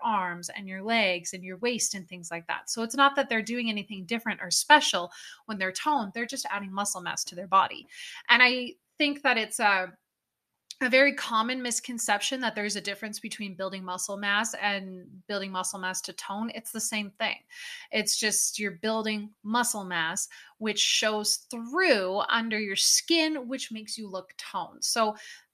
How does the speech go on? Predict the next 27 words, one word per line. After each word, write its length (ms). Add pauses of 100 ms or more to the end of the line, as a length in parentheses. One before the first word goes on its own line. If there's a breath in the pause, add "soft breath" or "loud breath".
toning 560 (460)
is 280
a, 280
in 180
itself 500
is 160
a 60
myth. 460
We 180
use 440
the 120
word 600
in 220
the 80
fitness 360
industry, 680
the 100
word 240
tone, 460 (420 loud breath)
because 320
it 140
gets 260
the 220
image 400
in 100
people's 460
mind 680